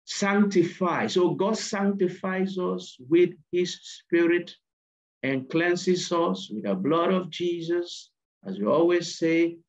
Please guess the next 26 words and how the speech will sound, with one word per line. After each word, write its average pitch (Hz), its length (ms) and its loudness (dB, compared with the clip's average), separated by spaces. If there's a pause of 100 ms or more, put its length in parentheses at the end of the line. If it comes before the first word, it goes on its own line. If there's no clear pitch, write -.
(240)
and 160 480 0
the 151 100 4
word 160 380 2
of 143 260 -2
God. 120 540 -2 (440)
From 190 320 2
there, 170 220 4
we 151 240 6
are 135 280 -2
able 233 460 4
to - 280 -2
obey 156 640 -2 (140)
God. 107 320 -4 (540)
That 180 300 -6 (100)
is - 440 0
sanctification. 110 1160 -4 (400)
So 160 200 2
here 196 280 2
we 165 160 4
see 196 300 0
in 165 80 2
the 156 100 0
book 180 240 0
of 156 140 -2
Ezekiel 175 520 -4
thirty-six, 185 840 -4